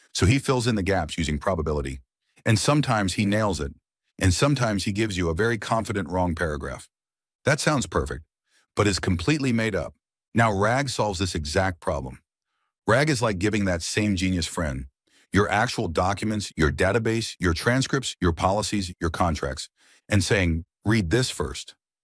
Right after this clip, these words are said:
Only answer using this." No guessing. Now, when you ask, "What's our refund policy? What's the renewal date?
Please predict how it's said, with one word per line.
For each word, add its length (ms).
Only 260
answer 280
using 340
this." 320
No 120
guessing. 380
Now, 140
when 160
you 140
ask, 300
"What's 240
our 120
refund 380
policy? 460
What's 220
the 120
renewal 360
date? 260